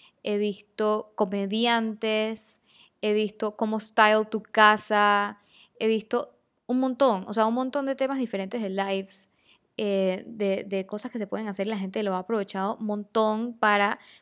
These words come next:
como que mercadear su, su empresa o su negocio. Lo, el único downside que le he visto a estos lives es que muchos son a la misma hora.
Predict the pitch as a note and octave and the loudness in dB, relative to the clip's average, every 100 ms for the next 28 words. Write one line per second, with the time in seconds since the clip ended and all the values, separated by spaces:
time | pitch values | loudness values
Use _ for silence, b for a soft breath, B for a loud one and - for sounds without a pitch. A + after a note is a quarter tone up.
0 | B A#3 A3 G#3+ G#3 G3+ G3+ A3+ A3 A3 | B 0 0 0 2 4 4 0 2 2
1 | G#3+ A3 A3 B3 B3+ A#3+ A#3 B3 C4 - | 6 6 6 6 8 8 8 2 -4 -10
2 | _ _ - A3+ G#3+ G#3 G#3 G3+ G#3 - | _ _ -6 -2 -2 -2 -4 -6 -8 -12
3 | - A3 G#3+ G3+ G3 G#3 A3 A3 A#3 B3+ | -10 -8 -6 -6 -6 -2 -2 2 4 6
4 | A3 G#3 G3 G3+ G3 G3+ C#4 - F#3+ F#3+ | 4 0 -4 -8 -6 0 0 0 -6 -8
5 | - B B A3+ A#3+ B3 B3+ D4+ D#4 G#3+ | -10 B B -4 -2 0 0 0 0 0
6 | A#3 A#3 A#3+ A#3 B3 A#3+ - G3+ G3 G#3 | 2 0 0 0 0 0 -4 -2 0 -2
7 | G3+ A#3 A3+ G3+ F#3 G3+ G#3 G#3 G3+ G3 | -2 -2 -2 -4 -6 -6 -2 -2 -2 -4
8 | - G3+ - A3 A3 A3+ A#3+ A#3 A#3+ G#3+ | -10 -10 -8 -8 -6 -6 -6 -8 -6 -6
9 | F#3+ G3 G3+ A3+ F#3 - | -6 -6 -6 -4 -6 -8